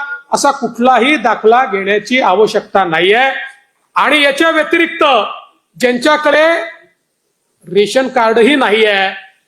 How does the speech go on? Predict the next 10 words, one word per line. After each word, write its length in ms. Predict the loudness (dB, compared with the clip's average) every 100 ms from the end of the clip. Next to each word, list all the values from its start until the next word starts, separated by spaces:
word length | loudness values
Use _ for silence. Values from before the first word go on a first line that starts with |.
| _ _
त्यांनी 340 | -2 0 0 0
सेल्फ 440 | 0 0 0 0
सर्टिफिकेशन 760 | -2 -2 -2 -2 -2 0 0 -2
करायचं 360 | 0 -2 -4 -10
आहे. 280 | -20 -20 -6
स्वतः 640 | -2 2 2 2 0 2
केवळ 460 | 0 0 2 4 2
सेल्फ 440 | 0 0 0 -2
सर्टिफिकेशन 680 | -2 -2 -4 -2 -2 -2 -4
केलं 500 | -2 0 2 4 2